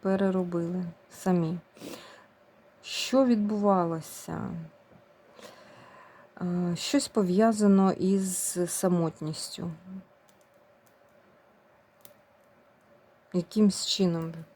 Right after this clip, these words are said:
пов'язано із самотністю.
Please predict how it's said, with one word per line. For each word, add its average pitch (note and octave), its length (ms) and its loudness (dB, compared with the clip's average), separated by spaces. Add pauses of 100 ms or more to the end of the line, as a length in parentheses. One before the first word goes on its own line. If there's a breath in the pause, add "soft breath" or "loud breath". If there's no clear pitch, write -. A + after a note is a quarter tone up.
(420)
пов'язано F3+ 680 0
із F3 220 -8
самотністю. E3+ 1200 -6